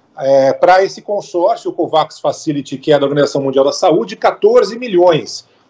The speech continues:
É, então o Brasil, por exemplo, é, vai receber, juntamente com essa,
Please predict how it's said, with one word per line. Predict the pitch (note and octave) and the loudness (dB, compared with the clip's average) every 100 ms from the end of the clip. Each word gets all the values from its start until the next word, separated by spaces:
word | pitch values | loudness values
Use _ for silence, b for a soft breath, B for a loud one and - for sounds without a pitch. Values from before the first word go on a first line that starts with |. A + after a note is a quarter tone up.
| _ | _
É, | C3 C3+ C#3 | 0 2 2
então | D3+ G3 | 2 2
o | G#3 | 4
Brasil, | A3+ D#3+ A#2+ D#3 C#3+ | 2 2 0 -4 -2
por | E3+ | -4
exemplo, | E3 B2+ G#3+ G3+ A#2+ G2 - b _ | -4 -4 -6 -8 -8 -10 -14 b _
é, | C3 C#3 | -2 0
vai | D3 F3+ | 2 2
receber, | F#3 G3+ E3+ C#3 E3 G#3 - _ _ | 2 0 -4 0 2 0 -2 _ _
juntamente | - E3+ F#3+ G#3 F3 F3 F3+ | -6 -4 0 0 0 -4 -10
com | - G3 | -6 -2
essa, | F#3 F#3 G3+ E3+ C3 | -2 2 2 2 0